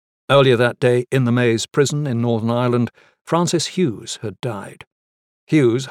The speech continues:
after Bobby Sands, was the second I R A hunger striker to starve himself to death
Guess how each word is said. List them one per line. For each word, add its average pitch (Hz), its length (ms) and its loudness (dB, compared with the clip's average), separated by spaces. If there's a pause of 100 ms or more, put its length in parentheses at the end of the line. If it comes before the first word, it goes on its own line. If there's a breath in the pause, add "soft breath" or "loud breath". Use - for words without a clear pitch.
(160)
after 110 340 -8
Bobby 107 280 -4
Sands, 120 500 -4
was 113 140 -8
the 123 100 -4
second 107 560 -4
I 120 200 0
R 107 120 0
A 107 140 0
hunger 127 360 -2
striker 113 400 -6
to 123 100 -6
starve 135 360 -4
himself 113 360 -6
to 110 80 -8
death 135 300 -4